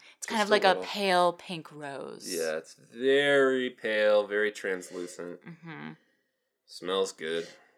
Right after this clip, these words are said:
Speaker 1: Mm. Ooh, yeah, that's
Speaker 2: Ooh.
Speaker 1: tasty.
Speaker 2: That's got some tang to it.
Speaker 1: Yeah,
Speaker 2: I
Speaker 1: it
Speaker 2: like
Speaker 1: almost,
Speaker 2: that.
Speaker 1: I like, I like rosés that almost have a little bit of citrus to
Speaker 2: Yeah,
Speaker 1: them.
Speaker 2: it was
Speaker 1: Like,
Speaker 2: almost a little sour,
Speaker 1: Yeah,
Speaker 2: even.
Speaker 1: it has, it has a little bit, like, it's got, you know, pretty much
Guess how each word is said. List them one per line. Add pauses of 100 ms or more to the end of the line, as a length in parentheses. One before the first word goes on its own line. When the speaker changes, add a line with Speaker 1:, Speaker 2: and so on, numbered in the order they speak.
(140)
Speaker 1:
Mm. (880)
Ooh,
yeah,
that's
Speaker 2:
Ooh.
Speaker 1:
tasty. (140)
Speaker 2:
That's
got
some
tang
to
it.
Speaker 1:
Yeah,
Speaker 2:
I
Speaker 1:
it
Speaker 2:
like
Speaker 1:
almost,
Speaker 2:
that. (100)
Speaker 1:
I
like,
I
like
rosés
that (200)
almost
have
a
little
bit
of
citrus
to
Speaker 2:
Yeah,
Speaker 1:
them.
Speaker 2:
it
was
Speaker 1:
Like,
Speaker 2:
almost
a
little
sour,
Speaker 1:
Yeah,
Speaker 2:
even.
Speaker 1:
it
has,
it
has
a
little
bit, (240)
like,
it's (140)
got, (520)
you
know, (320)
pretty
much